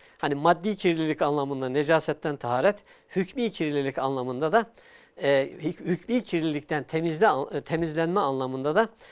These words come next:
hadesten taharet demiştik. Birincisi, e, abdestsizliği gidermek, yani abdest almak suretiyle abdestsizliği gidermekti. İkincisi de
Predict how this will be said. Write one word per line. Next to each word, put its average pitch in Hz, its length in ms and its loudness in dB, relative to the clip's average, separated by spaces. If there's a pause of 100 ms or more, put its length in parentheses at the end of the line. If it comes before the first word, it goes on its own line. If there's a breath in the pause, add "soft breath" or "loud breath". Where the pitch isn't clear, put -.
(200 soft breath)
hadesten 196 540 4
taharet 143 540 2
demiştik. - 520 -6 (320 soft breath)
Birincisi, 196 480 2
e, 208 460 4
abdestsizliği 185 920 2
gidermek, 135 640 0
yani 123 240 0
abdest 180 360 -2
almak 131 320 -2
suretiyle 120 480 -6
abdestsizliği 151 640 -4
gidermekti. 113 600 -2 (380 soft breath)
İkincisi 160 480 -2
de 220 180 4